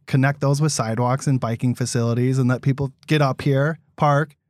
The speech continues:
and then, and roll into the village without having to drive back into the village and, and park somewhere. So I'd just love to add a little context to, like, the parking problem, right? What a glorious problem to have,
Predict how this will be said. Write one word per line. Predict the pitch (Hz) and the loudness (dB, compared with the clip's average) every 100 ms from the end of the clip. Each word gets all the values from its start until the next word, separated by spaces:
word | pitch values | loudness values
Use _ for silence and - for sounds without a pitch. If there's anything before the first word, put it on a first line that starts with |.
| - | -4
and | 151 147 | 0 2
then, | 147 139 | 2 0
and | 139 131 139 | 0 -2 0
roll | 143 147 151 | 2 2 2
into | 143 143 | 2 0
the | 135 | 2
village | 165 175 143 | 2 2 0
without | 147 147 139 | 0 0 0
having | 147 156 151 | 0 2 0
to | 151 | -2
drive | 143 147 131 151 165 147 | -2 -2 0 2 2 2
back | 151 156 156 | 2 2 0
into | 156 147 | 0 2
the | 143 | 2
village | 151 156 139 | 4 2 2
and, | 143 131 | 0 0
and | 139 135 | -2 0
park | 160 156 | -4 -4
somewhere. | - 113 - - _ _ _ _ _ _ _ _ _ _ _ _ | -8 -8 -12 -18 _ _ _ _ _ _ _ _ _ _ _ _
So | - 196 185 175 - | -2 2 2 0 -4
I'd | 180 170 147 - - | -4 -4 -12 -10 -4
just | 220 170 | -2 2
love | 175 | 2
to | 151 | 2
add | 135 | 2
a | 135 | 2
little | 165 180 | 0 -2
context | - 120 117 123 123 - - | -4 -4 -2 -2 -4 -8 -2
to, | 135 123 123 120 | 0 2 0 0
like, | 120 117 - | -2 -4 -6
the | 120 | -10
parking | - 123 107 123 120 113 | -4 -4 0 0 2 0
problem, | 131 113 107 107 113 | 0 -2 -2 -4 -4
right? | 113 120 127 _ _ _ _ _ _ _ _ - | -4 -6 -10 _ _ _ _ _ _ _ _ -6
What | 156 180 | 0 2
a | 175 | 2
glorious | 135 151 147 139 135 | 2 2 4 2 0
problem | - - 139 117 113 113 113 | -4 0 2 2 2 0 0
to | 120 | -2
have, | 110 101 98 | -2 -4 -12